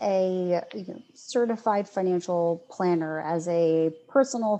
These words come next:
finance professional, I really felt compelled to share this information with as many people as possible. And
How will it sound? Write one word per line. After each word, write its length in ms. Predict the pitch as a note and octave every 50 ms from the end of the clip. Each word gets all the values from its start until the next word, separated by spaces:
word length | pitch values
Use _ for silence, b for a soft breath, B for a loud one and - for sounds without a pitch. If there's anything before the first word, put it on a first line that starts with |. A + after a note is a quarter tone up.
| -
finance 440 | - G3+ G3 G3 F#3 F#3 F3+ - -
professional, 760 | - - F#3+ F#3 - F#3 E3+ F3 - - E3+ E3 E3 E3 E3
I 100 | - F3
really 320 | F3+ F3+ G3+ A#3 C4+ C#4+
felt 260 | C4+ - G3+ - - -
compelled 500 | - F3+ E3+ - - F3+ D#3+ E3+ D#3+ D#3
to 100 | - E3+
share 380 | - - - E3+ D#3+ D#3+ D#3+
this 240 | D#3 D#3+ D#3+ - -
information 880 | D#3 D#3+ D#3 - D#3+ D#3 D#3 D#3 D#3+ D#3 - - - C2+ - E3+ E3+ D#3+
with 180 | E3 E3+ E3
as 320 | - - E3 E3 E3 D#3+ -
many 460 | E3 D#3+ E3+ F3 F3 F3 F#3 F#3+ F#3
people 420 | F#3 - - E3+ D#3 - E3 D#3+
as 160 | D3+ D3 - -
possible. 540 | - D3+ D3+ - - F3+ E3 D#3 D3+ C3+
And 240 | D3 F3 F3 E3+ D#3